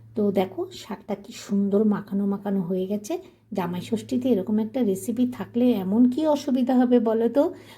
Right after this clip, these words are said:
মাছ মাংস তো জামাই তো প্রতিদিন খাই, মাছ মাংসের সাথে একটু শাকসবজি অন্তত রেখো।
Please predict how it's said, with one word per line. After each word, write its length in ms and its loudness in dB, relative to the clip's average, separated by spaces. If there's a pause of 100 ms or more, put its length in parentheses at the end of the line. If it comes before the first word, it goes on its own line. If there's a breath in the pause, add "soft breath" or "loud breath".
(120)
মাছ 320 0 (120)
মাংস 200 2 (160)
তো 60 2 (100)
জামাই 340 0
তো 120 0
প্রতিদিন 360 2 (120)
খাই, 340 2
মাছ 300 0 (120)
মাংসের 420 2
সাথে 240 -4 (200)
একটু 300 -10
শাকসবজি 800 -8
অন্তত 340 -8
রেখো। 400 0